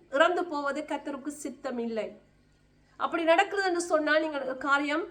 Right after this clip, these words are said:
நினைக்க வேண்டும், அது பிசாசு செய்கிற காரியம். அவன் திருடவும் கொல்லவும் அழிக்கவும் அன்றி வேறு எதுக்கும் வரா. நாம் கத்-, நாம் கர்த்தருடைய சித்தத்தை இந்த ச-, பூமியில செய்து முடிக்காதபடி, என்ன நோக்கத்துக்காக கர்த்தர் நம்மை அனுப்பினாரோ அந்த காரியத்தை செய்து முடிக்க முடியாதபடி,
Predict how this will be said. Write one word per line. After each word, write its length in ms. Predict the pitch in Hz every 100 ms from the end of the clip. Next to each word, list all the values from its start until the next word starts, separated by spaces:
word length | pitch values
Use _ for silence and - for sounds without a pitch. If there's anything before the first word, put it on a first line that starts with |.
| - _ _ _ _ _
நினைக்க 280 | - 254 302
வேண்டும், 300 | 262 247 277
அது 160 | 254 262
பிசாசு 500 | 294 285 320 302 277
செய்கிற 380 | 269 240 233
காரியம். 480 | 233 233 208 - - - -
அவன் 220 | 220 220
திருடவும் 580 | - 294 294 294 320 -
கொல்லவும் 460 | 285 262 277 277 294
அழிக்கவும் 560 | - 262 302 - 311 277
அன்றி 400 | 247 233 233 415 494 - -
வேறு 320 | - 240 262 254
எதுக்கும் 460 | 254 311 - 294
வரா. 260 | 220 180 165 - _ _ _ _ _ _ _ _ _ -
நாம் 180 | 294 339
கத்-, 180 | 370
நாம் 220 | 359 370 415
கர்த்தருடைய 340 | 381 415 440
சித்தத்தை 440 | 415 403 453 453
இந்த 140 | 427 381
ச-, 600 | - - 330 320 311 320
பூமியில 280 | 427 427 415
செய்து 440 | 392 403 415 381
முடிக்காதபடி, 800 | 392 392 381 349 320 262 214 - - -
என்ன 280 | 330 440 453
நோக்கத்துக்காக 600 | 403 466 508 415 403 403
கர்த்தர் 260 | 381 392
நம்மை 240 | 370 359 359
அனுப்பினாரோ 600 | 339 370 370 330 294 247
அந்த 220 | 294 349
காரியத்தை 460 | 359 370 381 370
செய்து 340 | 349 370 381 381
முடிக்க 420 | 339 359 370 392
முடியாதபடி, 720 | 320 320 330 311 277 240 208